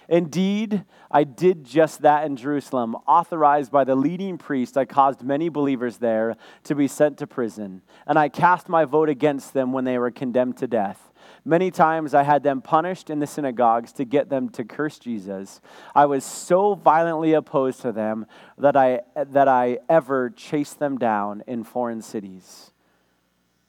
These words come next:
Talk about a guy who is so against Jesus, a guy who's filled with hatred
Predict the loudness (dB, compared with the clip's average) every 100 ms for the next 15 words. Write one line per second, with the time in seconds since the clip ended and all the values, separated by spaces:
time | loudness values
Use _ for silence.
0 | _ _ _ _ _ _ _ -2 0 4
1 | 4 4 2 4 4 4 0 -4 -10 -14
2 | _ _ _ _ _ _ _ _ _ _
3 | _ _ _ _ _ _ _ _ _ _
4 | _ _ _ 2 2 0 0 0 -4 -12
5 | -18 _ _ -20 -18 0 4 4 2 -2
6 | -2 -2 -2 -4 -4 -18 -20 -20 -20 _
7 | _ -8 -2 0 2 0 -2 -4 0 4
8 | 4 2 0 -2 -8 -2 0 0 -4 0
9 | 0 0 0 0 0